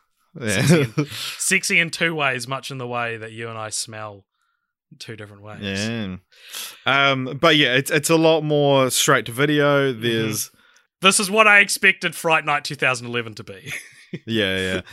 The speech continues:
Speaker 1: There's very long extended shots of, of naked breasts.
Speaker 2: Mm-hmm.
Speaker 1: Um, there's, like, poor lighting. There's continuity errors. There's,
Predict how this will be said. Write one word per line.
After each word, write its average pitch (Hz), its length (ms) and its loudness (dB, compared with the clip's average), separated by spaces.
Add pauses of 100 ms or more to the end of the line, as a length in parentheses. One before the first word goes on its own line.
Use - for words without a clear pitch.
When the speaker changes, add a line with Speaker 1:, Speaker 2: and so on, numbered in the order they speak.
(120)
Speaker 1:
There's 135 220 4
very 151 720 4
long 127 380 2
extended 113 460 -4
shots - 400 -2
of, 104 340 -6
of 101 320 -8 (180)
naked 113 560 -4
breasts. 113 720 -4
Speaker 2:
Mm-hmm. 131 480 -12
Speaker 1:
Um, 104 600 -2
there's, 110 640 -2 (500)
like, 110 380 -4 (100)
poor 156 340 4
lighting. 117 680 0
There's 95 200 -6
continuity 104 920 -4
errors. 98 420 -4 (400)
There's, 104 640 -2